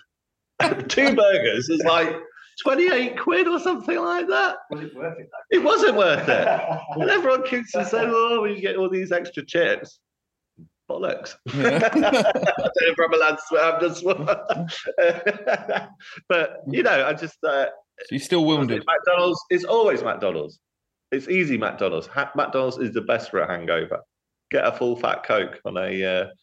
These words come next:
Speaker 1: Saturday or Sunday morning. You're sorted.
Speaker 3: Uh, and you, and you've still got half your wages left when you go to McDonald's. And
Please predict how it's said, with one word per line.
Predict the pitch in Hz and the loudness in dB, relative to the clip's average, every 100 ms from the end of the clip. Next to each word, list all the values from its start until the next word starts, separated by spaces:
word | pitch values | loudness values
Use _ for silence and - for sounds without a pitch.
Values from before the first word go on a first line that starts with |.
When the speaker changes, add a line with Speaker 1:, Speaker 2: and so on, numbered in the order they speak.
| - - _ | -20 -20 _
Speaker 1:
Saturday | - 117 104 98 | -4 -2 0 0
or | |
Sunday | 95 98 90 | 0 -2 -2
morning. | 92 95 85 85 - _ _ _ _ _ - | 0 0 -2 -6 -12 _ _ _ _ _ -4
You're | - - - | -4 -6 -12
sorted. | - 123 107 - _ - - 190 - - | -2 -2 -2 -8 _ -20 -6 -6 -4 -6
Speaker 3:
Uh, | - - - - | -6 -6 -8 -4
and | 139 | -2
you, | 147 | 0
and | 147 147 | 0 0
you've | 147 | 0
still | - 175 160 | 0 0 2
got | 139 | 0
half | 135 135 135 | 0 -2 -2
your | 127 | -2
wages | 131 117 117 | -2 -2 -4
left | 135 170 - - | -2 -2 -4 -8
when | 131 | -2
you | 117 | 0
go | 117 | 0
to | |
McDonald's. | 117 117 127 120 110 - | 0 0 0 0 0 -4
And | 120 | -8